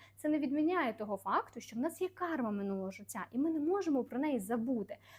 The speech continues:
Ми не можемо взагалі от робити вигляд, що цього не було. Воно було, і воно на нас впливає. Да, ми маємо працювати на рівні цього життя,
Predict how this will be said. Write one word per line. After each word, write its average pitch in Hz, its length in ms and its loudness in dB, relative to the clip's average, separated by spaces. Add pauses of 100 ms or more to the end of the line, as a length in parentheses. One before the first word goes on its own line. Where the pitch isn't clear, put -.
Ми 269 80 2
не 277 80 4
можемо 311 400 2
взагалі 240 640 4
от 233 180 -4
робити 247 320 2
вигляд, 285 400 0
що - 160 -10
цього 254 260 -4
не 247 120 4
було. 226 480 -2
Воно 277 260 0
було, 269 440 2
і 202 80 -6
воно 254 140 -2
на 294 100 -4
нас 294 240 -6
впливає. 269 520 0 (300)
Да, 302 200 4
ми 233 100 0
маємо 277 320 2
працювати 269 520 0
на 247 300 2
рівні 262 340 2
цього 240 480 4
життя, 226 560 -2